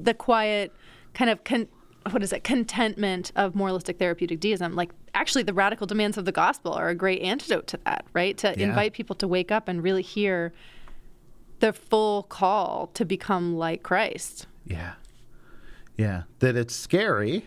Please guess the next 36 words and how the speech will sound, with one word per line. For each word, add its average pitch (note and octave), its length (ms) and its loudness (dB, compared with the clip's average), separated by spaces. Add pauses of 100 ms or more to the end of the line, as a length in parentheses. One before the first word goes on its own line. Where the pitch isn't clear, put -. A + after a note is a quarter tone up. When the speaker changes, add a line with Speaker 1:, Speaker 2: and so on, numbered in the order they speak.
(160)
Speaker 2:
<laughs> - 400 2
Speaker 1:
For B3 120 4
sure. F3+ 200 4
Speaker 2:
but - 60 2
it's - 140 -4
so G#3+ 300 0
much F#3+ 300 -2
more A#2+ 160 2
fulfilling, A#2 580 0
and F#2+ 80 -2
it's - 180 -4
Speaker 1:
Oh, A#3+ 100 4
Speaker 2:
so F#3 80 0
Speaker 1:
yeah. E3+ 60 -2
Speaker 2:
much, D#3 240 -2
you A#2 140 0
know, G2 80 -2
I G2 80 -2
don't A2+ 100 -2
wanna G#2 160 0
keep G2+ 220 0
using G2 280 0
the F2+ 60 0
word F2+ 260 -2
richer, A2+ 420 2 (320)
but G2 100 -2
that's C#3 180 2
what B2+ 120 2
I A2+ 40 0
think A3+ 220 -2
of C3+ 60 -2
it F2 100 0
as. E2+ 260 -8
It's F#2 140 -6
so - 180 0
much D3+ 320 -2